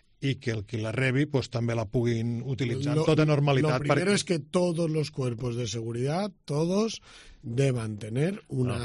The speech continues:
Speaker 1: això per,
Speaker 2: forma
Speaker 1: això
Speaker 2: de,
Speaker 1: per descomptat, això per
Speaker 2: de,
Speaker 1: descomptat.
Speaker 2: de, de, de poder leer y de poder verificarlo.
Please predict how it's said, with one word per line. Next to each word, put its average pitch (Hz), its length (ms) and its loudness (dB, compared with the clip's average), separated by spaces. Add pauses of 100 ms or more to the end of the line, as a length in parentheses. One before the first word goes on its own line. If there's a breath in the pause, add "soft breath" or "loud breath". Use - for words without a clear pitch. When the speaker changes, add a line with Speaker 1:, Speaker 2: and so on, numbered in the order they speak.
(120)
Speaker 1:
això 117 240 2
per, 160 140 4
Speaker 2:
forma 202 240 0 (160 loud breath)
Speaker 1:
això 131 220 2
Speaker 2:
de, 156 60 2
Speaker 1:
per 170 120 6
descomptat, 131 520 0
això - 200 -2
per 151 100 0
Speaker 2:
de, - 60 -2
Speaker 1:
descomptat. 160 400 -2
Speaker 2:
de, 151 140 2
de, 151 60 -10
de 143 200 0
poder 139 320 -2
leer 170 340 0
y - 80 0
de 151 140 0
poder 135 260 -4
verificarlo. 147 580 -2